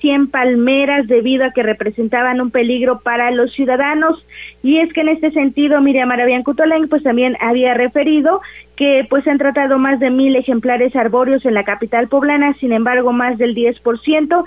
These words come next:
pues, no respondió favorablemente y han sido retiradas debido a enfermedades denominadas amarillentamiento letal y picudo de palma. Manifestó que, pues, eh, las que se han removido recientemente, pues, eran dieciocho ejemplares del alto,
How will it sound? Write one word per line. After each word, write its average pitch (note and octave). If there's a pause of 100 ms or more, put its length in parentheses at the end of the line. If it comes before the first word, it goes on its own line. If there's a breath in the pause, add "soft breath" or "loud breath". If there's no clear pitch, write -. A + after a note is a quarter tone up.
(300 loud breath)
pues, C4
no C#4
respondió B3+
favorablemente B3
y C4+
han C4
sido C4
retiradas A#3+
debido A3+
a A#3+
enfermedades A3+
denominadas A#3 (380 loud breath)
amarillentamiento A#3
letal C#4+
y C4
picudo A3+
de A#3
palma. F#3 (300 loud breath)
Manifestó A#3
que, A#3
pues, A3+
eh, A#3
las A3+
que A#3
se B3
han B3
removido B3+
recientemente, B3+ (340 loud breath)
pues, A#3
eran B3+
dieciocho A#3+
ejemplares C4+
del G#3+
alto, C#4+